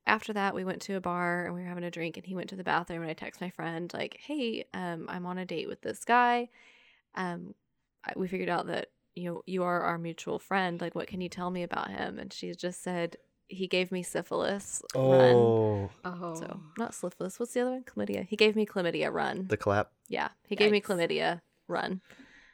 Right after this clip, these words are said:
Speaker 1: So I left. And then I never talked to him again.
Speaker 2: I've got questions.
Speaker 1: Okay.
Speaker 2: I'm kind of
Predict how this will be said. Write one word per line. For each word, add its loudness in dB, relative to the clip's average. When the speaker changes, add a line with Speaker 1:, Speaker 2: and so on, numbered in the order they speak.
Speaker 1:
So -6
I -8
left. -8
And -8
then -6
I -6
never -8
talked -16
to -12
him -10
again. -12
Speaker 2:
I've 4
got 2
questions. -6
Speaker 1:
Okay. -6
Speaker 2:
I'm 0
kind 6
of -2